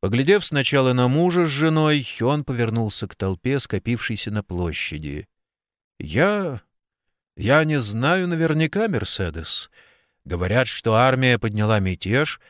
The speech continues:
и что правительство обратилось с призывом ко всем членам профсоюзов и партий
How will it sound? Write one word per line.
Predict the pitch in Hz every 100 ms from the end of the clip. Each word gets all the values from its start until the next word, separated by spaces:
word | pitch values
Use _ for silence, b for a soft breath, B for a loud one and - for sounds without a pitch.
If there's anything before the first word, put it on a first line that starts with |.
| b b -
и | 95
что | - 107
правительство | - 92 85 117 160 151 - 165
обратилось | 123 95 - 101 135 123
с | -
призывом | 92 90 87 113 131 120
ко | 101
всем | - 117 131
членам | 117 104 120 127 110
профсоюзов | 101 104 - 90 139 107 95
и | 95
партий | - 113 143 - 156